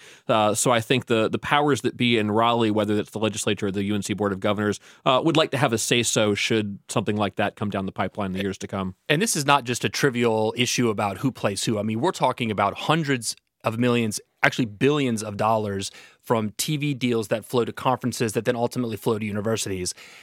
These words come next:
Speaker 2: And so in what some people think is, like, this big reshuffling, if all of a sudden there's a conference that's left out of the, uh, out of the deal, maybe the A C C, that could end up impacting,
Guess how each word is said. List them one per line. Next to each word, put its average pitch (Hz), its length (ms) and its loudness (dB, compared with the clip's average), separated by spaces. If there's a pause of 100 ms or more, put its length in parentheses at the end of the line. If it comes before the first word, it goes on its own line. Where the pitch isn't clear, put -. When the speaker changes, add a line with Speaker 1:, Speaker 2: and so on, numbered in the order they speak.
(120)
Speaker 2:
And 113 200 2
so 113 600 0
in 113 400 -2
what 120 200 0
some 131 160 -2
people 123 260 -2
think 123 280 0
is, 110 160 -2
like, 110 180 -2
this - 160 -4
big 117 280 -2
reshuffling, 117 720 0 (400)
if 113 280 4
all 120 140 4
of 123 60 2
a 120 40 -6
sudden 120 240 0
there's 110 160 0
a 107 40 -6
conference 120 440 -2
that's 110 260 -2 (400)
left 120 260 0
out 135 180 4
of 107 120 -4
the, 110 240 -4
uh, 113 240 0
out 123 260 0
of 117 80 2
the 104 80 -4
deal, 127 440 2
maybe 113 260 -2
the 113 220 -2
A - 20 -2
C 107 200 -4
C, 117 400 0 (260)
that 127 180 0
could 170 280 -2
end 139 220 0
up 123 140 0
impacting, 117 720 0